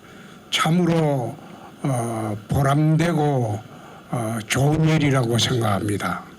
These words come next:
작년 한 해 고생하셨듯이 이제 올겨울에 추울 겁니다. 참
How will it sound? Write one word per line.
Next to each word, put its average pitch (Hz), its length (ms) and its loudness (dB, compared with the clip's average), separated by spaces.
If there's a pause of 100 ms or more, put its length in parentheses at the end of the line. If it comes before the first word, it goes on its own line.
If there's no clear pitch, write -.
(1600)
작년 143 380 2
한 160 160 6
해 156 80 4
고생하셨듯이 135 1600 2 (720)
이제 147 120 2
올겨울에 156 800 2
추울 165 360 0
겁니다. 117 720 0 (640)
참 165 420 0